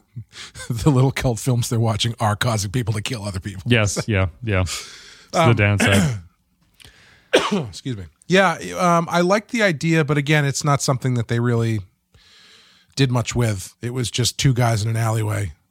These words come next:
Speaker 1: and then one of them goes, "Ah!" and
Speaker 2: Yeah.
Speaker 1: beats up Tuvok a
Speaker 2: She
Speaker 1: bit,
Speaker 2: chases
Speaker 1: so.
Speaker 2: after Tuvok.
Speaker 1: <coughs> But, you know, like, the, I, it's one of those things where, um, conceptually it makes sense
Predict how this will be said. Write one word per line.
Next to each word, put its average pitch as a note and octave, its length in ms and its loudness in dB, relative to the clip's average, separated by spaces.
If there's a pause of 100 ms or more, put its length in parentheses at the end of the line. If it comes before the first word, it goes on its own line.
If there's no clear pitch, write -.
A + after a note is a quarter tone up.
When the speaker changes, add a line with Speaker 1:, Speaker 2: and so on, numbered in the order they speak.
(120)
Speaker 1:
and A2 100 -2
then G#2+ 220 -2
one A2+ 140 0
of A2 80 -2
them A#2 80 -4
goes, A#3 200 0
"Ah!" G3+ 1120 2
and B2+ 200 0
Speaker 2:
Yeah. F2+ 100 2
Speaker 1:
beats - 320 -4
up G#2+ 180 -6 (120)
Tuvok G#2+ 320 0
a F#2+ 40 0
Speaker 2:
She A2 120 4
Speaker 1:
bit, F#2 100 -2
Speaker 2:
chases F#2+ 300 -2
Speaker 1:
so. - 60 -4
Speaker 2:
after G2 100 -4
Tuvok. F#2 400 -2 (360)
Speaker 1:
<coughs> A2+ 140 -4 (540)
But, A#3 200 6
you C4 80 4
know, A3+ 140 4
like, F#3+ 220 4
the, G#3+ 140 0
I, F3 120 4 (140)
it's C3+ 180 0
one F#3 120 2
of F3 80 4
those E3+ 180 2
things D#3+ 300 0
where, C#3 460 2 (1500)
um, B2 560 0 (1200)
conceptually D3 720 2
it B2+ 80 -2
makes B2+ 240 -2
sense - 540 -2